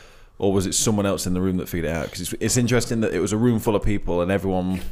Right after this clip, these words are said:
was essentially spinning the wheels, because obviously you, I could,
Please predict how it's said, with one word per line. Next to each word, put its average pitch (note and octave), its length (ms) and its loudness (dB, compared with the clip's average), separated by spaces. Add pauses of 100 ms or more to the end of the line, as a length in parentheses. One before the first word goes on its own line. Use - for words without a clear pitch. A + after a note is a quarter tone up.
(120)
was F2 580 -2 (960)
essentially A2 400 0
spinning A2 400 0
the G#2 80 2
wheels, G#2+ 360 2
because G2+ 340 0
obviously G2 280 0
you, G#2+ 300 0 (480)
I A2 100 4
could, A2 180 -2